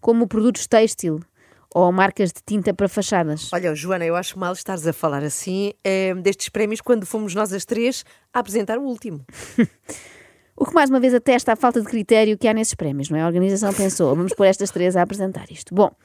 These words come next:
Speaker 1: mas o que importa é que estão ambas contentes com os seus troféus e contentes por estarem ali uma com a outra, porque elas têm tudo a ver.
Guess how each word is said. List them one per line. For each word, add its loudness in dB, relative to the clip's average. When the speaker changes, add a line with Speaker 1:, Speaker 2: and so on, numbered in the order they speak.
Speaker 1:
mas 4
o -2
que -4
importa 0
é 2
que -4
estão -2
ambas 2
contentes -4
com -2
os -4
seus -4
troféus 0
e -6
contentes 0
por -20
estarem 0
ali 0
uma 0
com 2
a 6
outra, 4
porque 0
elas 4
têm 2
tudo 2
a 8
ver. 2